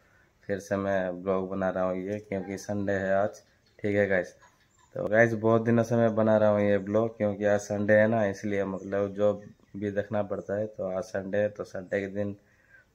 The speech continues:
थोड़ा आप लोग को भी मैं update दे दूँ, तो इसलिए सोचा vlog आज थोड़ा बना दूँ और काफ़ी सारी update भी आप लोग को मैं दूँगा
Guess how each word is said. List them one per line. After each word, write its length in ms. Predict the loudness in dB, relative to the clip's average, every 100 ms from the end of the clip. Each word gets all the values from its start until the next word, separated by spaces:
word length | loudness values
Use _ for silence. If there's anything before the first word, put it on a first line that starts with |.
| _
थोड़ा 240 | -4 0 2 0 -4 -14 -12
आप 140 | -8 -2
लोग 200 | -2 0
को 80 | 0
भी 120 | 0
मैं 180 | 2 2
update 320 | 2 2 0
दे 200 | 2 0
दूँ, 220 | 2 -2 -4
तो 140 | -8
इसलिए 260 | -8 -6 -4
सोचा 340 | -4 -4 -6
vlog 360 | -4 -4 -4 -6 _ _ _ _
आज 160 | -10 -10 -6
थोड़ा 200 | -2 -2
बना 260 | -2 -2 -2
दूँ 180 | -2 -12 _ _ _ _ _ -10
और 420 | -4 -2 0 -2 -4
काफ़ी 240 | -8 -10 -8
सारी 320 | -4 -4 -4 -2
update 360 | -2 0 0 0
भी 160 | -2
आप 160 | -2 -2
लोग 220 | -4 -8
को 80 | -6
मैं 260 | -4 -2 -4
दूँगा 300 | -6 -6 -10